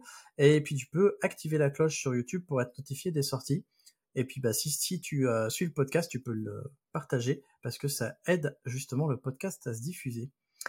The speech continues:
Alors, j'aimerais qu'on parle un petit peu avant qu'on commence de notre rapport à la performance et surtout,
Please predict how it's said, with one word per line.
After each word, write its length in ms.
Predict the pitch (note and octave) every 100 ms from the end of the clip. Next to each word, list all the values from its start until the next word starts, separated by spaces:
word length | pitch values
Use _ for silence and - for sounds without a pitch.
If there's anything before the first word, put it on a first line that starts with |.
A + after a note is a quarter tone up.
| - _ - -
Alors, 480 | G#3+ D3 C#3 - -
j'aimerais 320 | C3+ F#3+ C4+
qu'on 140 | A3+ D#3+
parle 200 | A3 F3
un 60 |
petit 240 | C#3+ - F3
peu 180 | A3+
avant 240 | F#3 C3 F3
qu'on 160 | E3+
commence 420 | D3 D3+ E3+ - -
de 180 | C3 C3
notre 280 | B2+ C3+
rapport 340 | E3 E3 G3+ F#3
à 40 |
la 120 | D3
performance 500 | C#3 C#3+ D3+ E3 F3+
et 60 | C#3
surtout, 360 | - C#3+ F#3+